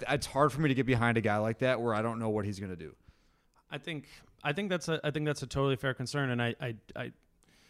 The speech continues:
Speaker 1: I don't know. I
Speaker 2: I'd be
Speaker 1: just
Speaker 2: lying if I told you it's not gambling to some
Speaker 1: Yeah,
Speaker 2: degree to
Speaker 1: and
Speaker 2: go
Speaker 1: I,
Speaker 2: on Ball,
Speaker 1: and I
Speaker 2: but
Speaker 1: keep
Speaker 2: it
Speaker 1: going back to the fact that, I, and I try not to get caught up with his dad and his family, but ha-,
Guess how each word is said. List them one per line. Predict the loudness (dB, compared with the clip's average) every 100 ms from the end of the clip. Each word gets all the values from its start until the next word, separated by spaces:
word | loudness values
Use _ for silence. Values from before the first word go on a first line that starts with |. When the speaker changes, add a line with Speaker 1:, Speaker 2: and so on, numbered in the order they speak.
| _ _ _ _ _ 0
Speaker 1:
I |
don't | 2
know. | 4
I | 6 8
Speaker 2:
I'd |
be | 10
Speaker 1:
just | 10
Speaker 2:
lying | 10 10
if | 6
I | 6
told | 6 6
you | 6 2 0
it's | -2 0
not | 0 0
gambling | -4 -4 -2 -4 -6 -8 -18 _ _ _ -10
to | -6
some | 4 8
Speaker 1:
Yeah, | 8
Speaker 2:
degree | 6 4
to |
Speaker 1:
and | 8
Speaker 2:
go | 8
Speaker 1:
I, |
Speaker 2:
on | 8
Ball, | 8
Speaker 1:
and | 8
I |
Speaker 2:
but | 8
Speaker 1:
keep | 6
Speaker 2:
it |
Speaker 1:
going | 6 8
back | 4 4
to |
the | -2
fact | 2 2 4
that, | 4
I, | 4 4
and | 2
I |
try | 4 6 8
not | 6
to | 4
get | 2 4
caught | 6 6
up | 4
with | 0
his | 0 0
dad | -2 0 -2
and | -2
his | -4
family, | -4 -4 -4 -6
but | -6 -8 -6
ha-, | -6